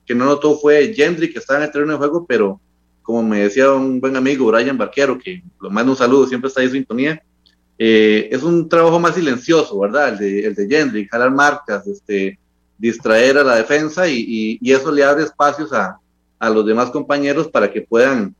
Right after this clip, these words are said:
eh, tener la libertad de, de, de, de llegar a, a, a fondo. Eh, creo que fue un partido completamente, eh, diferente a lo que tenemos visto durante todo el campeonato. Se remató a Marco, que era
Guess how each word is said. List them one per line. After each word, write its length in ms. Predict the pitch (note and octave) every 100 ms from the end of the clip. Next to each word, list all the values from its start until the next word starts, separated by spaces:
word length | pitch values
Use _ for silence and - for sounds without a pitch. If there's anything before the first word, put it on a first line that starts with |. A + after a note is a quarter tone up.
| _ _ _
eh, 400 | A2+ G#2 G2+ G2 G2
tener 220 | A2+ A#2
la 60 | C#3
libertad 480 | C3 G#2 - B2
de, 360 | C3+ A#2 F#2+ F#2+
de, 260 | F#2 F#2 F#2
de, 140 | G2+ G2+
de 120 | G#2+
llegar 320 | G2+ G2+ A2+ B2+
a, 380 | C3 G#2+ F#2 -
a, 320 | F#2 F#2 F#2+ -
a 40 | G#2
fondo. 360 | D#3+ F3+ G#2 - _ _ _ _ _ A2+
Eh, 360 | A2+ A2 - -
creo 200 | - E3
que 120 | F3+
fue 100 | F3+
un 80 | G3
partido 400 | G3+ F#3 F3+ F#3
completamente, 1040 | E3+ C3 D3+ D#3 E3 E3 E3 F3+ F3 B2 A#2+
eh, 40 |
diferente 580 | A2+ A2+ A#2 B2 C#3+ F3
a 20 |
lo 160 | D3+ -
que 300 | G#2+ G#2 G2+
tenemos 320 | A2+ C3 D#3
visto 300 | D3 D3+ -
durante 280 | D#3+ A#2+ G#2
todo 180 | - C3+
el 60 |
campeonato. 560 | D3 C#3 A2 B2 C3 D#3
Se 120 | C3+
remató 380 | G#2+ G2+ G2 C#3
a 40 |
Marco, 460 | C3+ C3 - - -
que 140 | A2+
era 400 | G#2+ B2 C3 A2